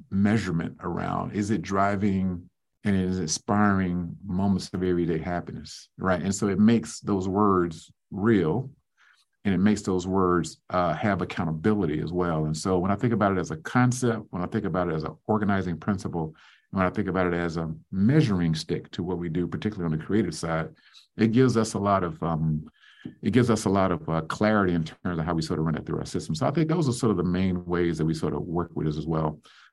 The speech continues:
I just sort of say the second thing is, and I, I, I try to say this in jest, but I'm really serious when I say it.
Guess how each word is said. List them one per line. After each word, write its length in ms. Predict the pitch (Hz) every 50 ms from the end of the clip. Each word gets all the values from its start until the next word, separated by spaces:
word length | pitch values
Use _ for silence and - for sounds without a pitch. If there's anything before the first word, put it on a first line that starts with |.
| _ _ _ -
I 60 | 139
just 180 | 156 180 165 -
sort 100 | 170 -
of 60 | 123
say 160 | - - 127
the 80 | 113 104
second 380 | - - 160 160 160 123 107
thing 160 | - 101 98 95
is, 240 | 92 90 90 82 95
and 80 | 104
I, 100 | 110 107 - -
I, 340 | - 104 104 104 107 113 - -
I 80 | 104
try 220 | 98 - - 139 135
to 80 | 123
say 160 | 123 - 120
this 340 | 104 104 104 101 101 - - _ _ _
in 140 | - 101 95
jest, 220 | 95 104 117 120 - _ _ _ -
but 320 | 110 107 - - 95 90
I'm 260 | 92 92 85 87 98
really 200 | 107 117 104 95
serious 320 | - - 123 117 107 95 -
when 80 | 90
I 20 | 82
say 200 | - - 104 98 90 -
it. 100 | 78